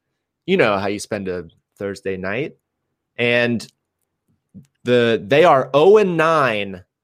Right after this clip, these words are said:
when the opposing team scores twenty or more points. All of their losses came when the opposing team scored twenty or more points. They won every single game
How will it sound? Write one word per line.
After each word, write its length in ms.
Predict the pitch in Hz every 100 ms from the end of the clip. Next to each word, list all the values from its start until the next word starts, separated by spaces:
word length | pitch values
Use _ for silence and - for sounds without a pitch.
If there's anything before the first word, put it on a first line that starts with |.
| _ _ _
when 100 | 131
the 80 | 135
opposing 500 | 135 143 147 151 139
team 360 | 135 135 135 135
scores 360 | - 120 110
twenty 440 | - - 151 170 160
or 160 | 127
more 240 | 120 117 113
points. 640 | - 107 - _ - - _
All 280 | 131 170 240
of 160 | 214 156
their 180 | 175 165
losses 520 | 143 143 139 139 -
came 540 | - 127 110 95 90 87 - -
when 100 | 123
the 80 | 117
opposing 400 | 123 135 135 123
team 220 | 135 123
scored 260 | - 113
twenty 380 | - - 135 139
or 160 | 113 117
more 260 | 107 104
points. 520 | 104 98 90 - - _ _ _
They 80 | 135
won 180 | 143 135
every 220 | 135 156
single 280 | 139 156 151
game 460 | 139 123 104 85